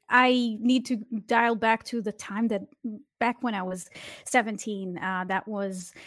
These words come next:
my first, I would say, big break. And, um, I was a journalist in, in the army. I was born and raised in Israel. When you finish high school, you join the army. That's, that's the,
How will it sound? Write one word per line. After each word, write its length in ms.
my 420
first, 460
I 100
would 140
say, 240
big 300
break. 560
And, 380
um, 500
I 140
was 480
a 80
journalist 720
in, 300
in 120
the 140
army. 340
I 120
was 120
born 240
and 100
raised 220
in 80
Israel. 420
When 240
you 120
finish 260
high 160
school, 560
you 400
join 240
the 120
army. 280
That's, 320
that's 240
the, 380